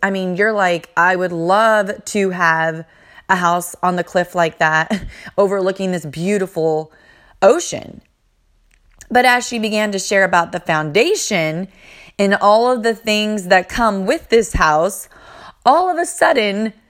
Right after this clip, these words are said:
the home doesn't look that appealing anymore. Here's what she said. She goes,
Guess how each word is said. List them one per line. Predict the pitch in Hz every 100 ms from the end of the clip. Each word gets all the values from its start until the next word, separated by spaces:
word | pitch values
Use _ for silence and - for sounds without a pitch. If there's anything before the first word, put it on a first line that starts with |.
| _ _
the | 202 233
home | 262 320 330 339 262
doesn't | 285 277 262
look | 277 285
that | 240 226
appealing | 208 - 262 247 165 139 - -
anymore. | 185 165 147 123 - _ _ _ _ _ _ _ _ _ _
Here's | - 370 330
what | 269
she | 247
said. | 196 135 - _ _ _ _ _ _ _ _ _ _ _ _ _ _ -
She | 277
goes, | 262 247 233